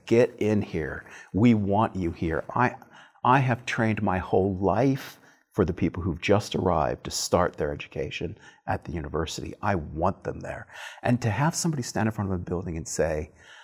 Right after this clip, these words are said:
"It makes me feel like I don't belong"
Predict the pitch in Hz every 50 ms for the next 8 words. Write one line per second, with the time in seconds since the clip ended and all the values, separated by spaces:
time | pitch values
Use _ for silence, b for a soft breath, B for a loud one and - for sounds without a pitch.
0 | B B B B B B _ - 127 127 - 135 139 143 143 - - 139 127 120
1 | - - - - - 113 135 139 139 127 - - - - 123 123 123 - - 110
2 | 110 - - 117 113 110 110 113 - 90 - - 104 127 143 151 135 - - -
3 | - -